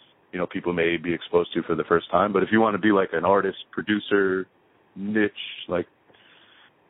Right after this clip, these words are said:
you gotta kinda stray away from that. So it's, like, kind of a conflict. I, I can see why that would be, like, difficult, you know, for anyone that wa-, either is making their own tracks or is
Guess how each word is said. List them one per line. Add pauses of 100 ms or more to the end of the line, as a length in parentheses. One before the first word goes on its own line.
you
gotta
kinda
stray
away
from
that.
So
it's,
like,
kind
of
a
conflict. (320)
I,
I
can
see
why
that
would
be,
like, (240)
difficult, (1120)
you
know,
for
anyone (600)
that
wa-,
either
is
making
their
own
tracks
or (1600)
is